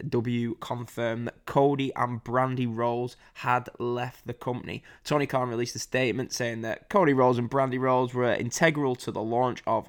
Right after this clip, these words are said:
All Elite Wrestling. Cody's ability, combined with his boldness and his passion for our industry and his love for community outreach, helped A E W deliver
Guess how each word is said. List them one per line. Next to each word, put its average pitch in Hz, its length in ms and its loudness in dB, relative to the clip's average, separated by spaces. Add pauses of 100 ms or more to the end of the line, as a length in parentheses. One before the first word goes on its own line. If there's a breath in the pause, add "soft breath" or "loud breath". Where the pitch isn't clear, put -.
All 127 380 0
Elite 117 480 -2
Wrestling. 131 540 -2 (420 loud breath)
Cody's 139 500 2
ability, 135 580 0
combined 123 460 0
with 113 80 -2
his 113 140 0
boldness 131 580 0
and - 140 -10
his 117 100 -8
passion 131 500 -4
for 147 400 -2
our 120 220 2
industry 117 480 -4
and 95 80 -6
his 117 160 -8
love 127 240 2
for 113 240 -4
community 127 460 -4
outreach, 110 460 -2
helped - 460 -2
A 127 100 0
E 139 120 2
W 123 340 0
deliver 120 420 -4